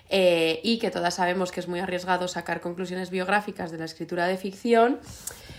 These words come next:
eh, aún así creo que negar su autoría sin tener pruebas evidentes es un paso muy salvaje.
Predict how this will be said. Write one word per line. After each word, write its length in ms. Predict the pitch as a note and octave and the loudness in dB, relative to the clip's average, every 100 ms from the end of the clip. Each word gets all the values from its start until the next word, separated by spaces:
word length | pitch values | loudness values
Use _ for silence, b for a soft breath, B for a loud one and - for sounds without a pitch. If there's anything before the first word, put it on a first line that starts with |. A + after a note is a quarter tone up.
| B B - | B B 2
eh, 360 | G3+ F#3 E3+ | 6 8 8
aún 160 | F#3 F3+ | 6 4
así 220 | E3+ G3+ | 2 0
creo 220 | F#3 F#3+ | 0 0
que 80 | G3 | 0
negar 240 | F3 E3+ E3+ | 0 0 -2
su 80 | |
autoría 360 | F#3 F3+ F3+ F#3 | -2 -2 0 -2
sin 140 | F#3 | -2
tener 220 | E3+ E3 D#3+ | -6 -6 -2
pruebas 260 | E3+ E3+ | -2 -2
evidentes 480 | F3 F3 E3+ F3 F#3 | -2 -2 -2 -2 -4
es 160 | G3 E3+ | -4 -4
un 100 | E3 | -4
paso 220 | E3 E3 | -4 -4
muy 140 | E3+ | -6
salvaje. 560 | D#3+ D3+ D#3 D3 - | -6 -6 -4 -6 -10